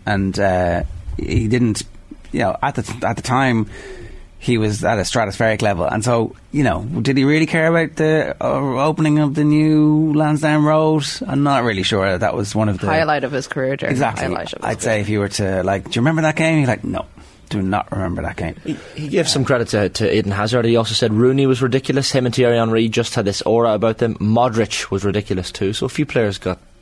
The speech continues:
Speaker 1: Yeah,
Speaker 3: nice little
Speaker 1: but you know
Speaker 3: shout out.
Speaker 1: what? I think that maybe if you were to, if you were to put in, in a pecking order, yeah, are Modric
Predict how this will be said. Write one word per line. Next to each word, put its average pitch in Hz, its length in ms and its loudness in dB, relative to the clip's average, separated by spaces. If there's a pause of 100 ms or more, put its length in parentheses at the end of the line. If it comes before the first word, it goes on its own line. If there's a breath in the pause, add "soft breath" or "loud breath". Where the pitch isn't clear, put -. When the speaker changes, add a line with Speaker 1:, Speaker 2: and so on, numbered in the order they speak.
Speaker 1:
Yeah, 415 140 2
Speaker 3:
nice 101 200 -4
little - 140 -6
Speaker 1:
but - 80 -4
you 220 60 2
know 247 100 2
Speaker 3:
shout 233 40 2
out. 254 180 4
Speaker 1:
what? - 40 -20 (240)
I 175 100 -2
think 151 260 0
that 127 220 0
maybe 135 380 2
if 113 100 -2
you 120 120 2
were 123 100 2
to, 117 380 0 (520 loud breath)
if - 60 -8
you 139 80 4
were 127 60 0
to - 80 -10
put 147 200 0
in, 120 260 0 (120)
in 120 140 2
a 107 180 2
pecking 139 400 0
order, 135 420 2 (840 soft breath)
yeah, - 200 -2
are 117 140 -2
Modric 127 760 0